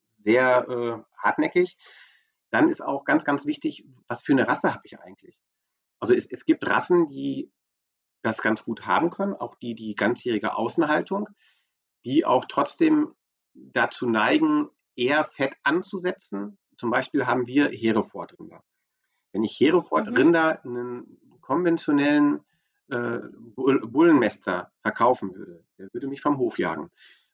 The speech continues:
Speaker 1: weil das Tier
Speaker 2: <laughs>
Speaker 1: super geile Zunahmen hätte, aber verfetten würde noch und nöcher.
Speaker 2: Ah ja.
Speaker 1: Das, das passt bei uns ganz gut, weil auf der Weidehaltung habe ich nachher ein ideales, äh, Fleisch,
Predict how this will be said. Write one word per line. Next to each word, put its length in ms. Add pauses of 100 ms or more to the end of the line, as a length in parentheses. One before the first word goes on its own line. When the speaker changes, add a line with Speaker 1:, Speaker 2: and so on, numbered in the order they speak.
Speaker 1:
weil 280
das 200
Tier 300
Speaker 2:
<laughs> 200
Speaker 1:
super 400 (100)
geile 280
Zunahmen 500
hätte, 500
aber 340
verfetten 600
würde 300 (200)
noch 240
und 200
nöcher. 360 (1200)
Speaker 2:
Ah 160
ja. 260 (220)
Speaker 1:
Das, 160
das 180
passt 260
bei 100
uns 220
ganz 240
gut, 320
weil 240 (160)
auf 160
der 160
Weidehaltung 640
habe 140
ich 100
nachher 240
ein 120
ideales, 720 (140)
äh, 220 (120)
Fleisch, 540